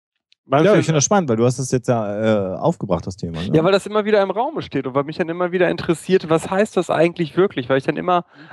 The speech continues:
Speaker 1: alle möglichen Aussagen höre von der politischen Linken, die eigentlich über das Eigentum verpflichtet, über diese Aussage, äh, anfangen, den Eigentumsbegriff aufzulösen.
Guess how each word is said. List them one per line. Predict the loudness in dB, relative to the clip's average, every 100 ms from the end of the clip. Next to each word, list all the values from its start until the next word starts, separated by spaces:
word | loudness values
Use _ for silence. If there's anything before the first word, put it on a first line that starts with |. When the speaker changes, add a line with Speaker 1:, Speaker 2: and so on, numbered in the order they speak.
| -2
Speaker 1:
alle | 2 2
möglichen | 2 0 -2 -4
Aussagen | -2 0 0 2 2 2 -2
höre | -4 -4
von | -6 -6
der | -6
politischen | -6 -12 -4 -2 -2
Linken, | 0 0 0 -6 -12 -12 -16 -20 -20
die | -2 0
eigentlich | 2 2 0 0 -4 -4
über | -2 0
das | 2 2
Eigentum | 0 0 0 -2 -6 -4
verpflichtet, | -6 -8 -2 -2 0 0 0 -2
über | -2
diese | 0 0 2
Aussage, | 2 2 2 2 2 -2 -4 -16 -16
äh, | 0
anfangen, | 4 4 4 0 -2 -4 -2 -4 -2 -2 -2 -4
den | -6
Eigentumsbegriff | 0 -2 -2 -10 -14 -14 -16 -6 -6
aufzulösen. | 0 -2 -2 -8 -10 -8 -4 -4 -6 -14